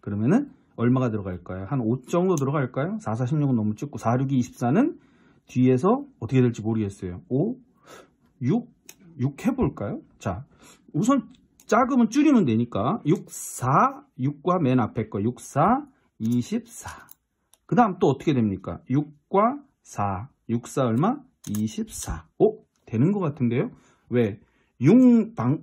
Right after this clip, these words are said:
맨 마지막에 빵빵 마무리. 육 육이 삼십육의 반은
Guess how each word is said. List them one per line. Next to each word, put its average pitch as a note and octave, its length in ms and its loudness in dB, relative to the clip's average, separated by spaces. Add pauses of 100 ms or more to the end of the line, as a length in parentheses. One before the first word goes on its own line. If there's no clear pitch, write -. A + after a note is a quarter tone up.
(160)
맨 C#3+ 320 2
마지막에 C#3+ 500 2
빵빵 G3+ 380 0
마무리. A2 400 -2
육 F3 160 4
육이 F#3 680 2
삼십육의 E3+ 840 0
반은 G2+ 680 -2